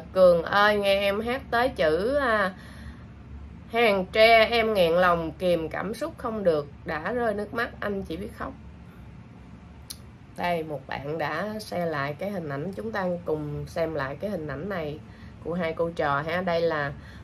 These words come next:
phần trình bày đó, cái sân khấu hồi nãy Xuân Mỹ chia sẻ với mọi người cũng là sân khấu này năm ngoái Cường hát bài Bà Năm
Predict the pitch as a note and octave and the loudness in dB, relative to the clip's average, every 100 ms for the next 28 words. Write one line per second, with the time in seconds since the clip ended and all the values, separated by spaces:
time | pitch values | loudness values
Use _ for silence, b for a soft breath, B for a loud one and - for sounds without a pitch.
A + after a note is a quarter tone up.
0 | - F3 E3+ E3+ E3 E3 D#3 D3+ F3 A3 | -2 0 0 -2 0 2 2 4 4 2
1 | A#3+ B3+ A3+ G3 G#3 G#3+ D4 F#3+ C#3+ D3+ | 2 -2 -2 0 2 4 4 2 0 0
2 | A#3+ G#3 F#3+ E3 G#3 G3 F#3 D#3 F#3+ A#3+ | -2 -2 -2 -4 -4 -6 -2 -2 0 -2
3 | F#3 E3 E3 D#3+ D3+ D3 E3+ B3 G#3 F#3+ | -2 0 0 0 -2 -4 -2 0 0 -2
4 | F#3+ G#3 G#3 B3 F#3 F3 F3+ F3+ G#3 C4+ | -2 0 2 2 0 0 2 2 2 2
5 | F3+ D#3+ F#3 A3 F3 E3 D#3 E3 F#3 F#3+ | 2 2 0 -2 0 2 2 4 4 4